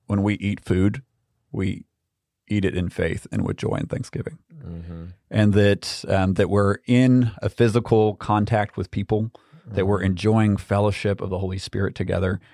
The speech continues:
Speaker 1: and the,
Speaker 2: Mm-hmm.
Speaker 1: and the physical interaction that I'm having with people is very important.
Speaker 2: Mm-hmm.
Speaker 1: Um, when contemplative prayer starts taking people and isolating them completely out of community,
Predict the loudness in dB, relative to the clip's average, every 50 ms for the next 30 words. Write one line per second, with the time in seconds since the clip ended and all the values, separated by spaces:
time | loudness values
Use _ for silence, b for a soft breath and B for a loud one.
0 | b b b 0 2 2 4 4 2 2 2 2 2 2 0 0 2 2 2 4
1 | 4 0 2 2 2 4 6 6 4 4 2 -2 -6 _ _ _ _ _ _ _
2 | _ _ _ -2 0 0 2 2 2 2 2 -2 -2 -2 -2 0 0 0 0 0
3 | 0 0 0 0 0 -2 -2 -2 -2 -2 -4 -2 -2 -2 -4 -4 -8 _ 0 0
4 | 0 2 2 0 2 2 0 0 -2 -2 -2 -2 -4 -4 -6 -6 -10 -14 _ -10
5 | -10 -10 -8 -8 -8 -8 -8 -10 -10 -4 -2 0 0 0 0 -2 -2 -4 -8 -12
6 | _ _ _ _ _ _ _ _ _ _ _ _ _ _ _ _ _ -6 0 2
7 | 4 4 4 2 2 2 0 0 2 0 0 2 2 2 2 2 2 2 0 0
8 | 2 2 4 4 4 4 2 2 0 0 -2 -2 -4 -12 -8 -2 -2 -2 0 2
9 | 2 2 2 2 2 0 -2 0 2 2 2 2 2 0 -2 -2 -2 -4 _ _
10 | _ _ 0 2 2 2 0 -2 0 2 2 2 2 0 -2 -2 -2 -4 -4 -4
11 | -4 -2 0 -2 0 0 -2 -2 0 -2 -2 -4 -6 -6 -8 -4 -4 -2 0 0
12 | 0 2 2 2 0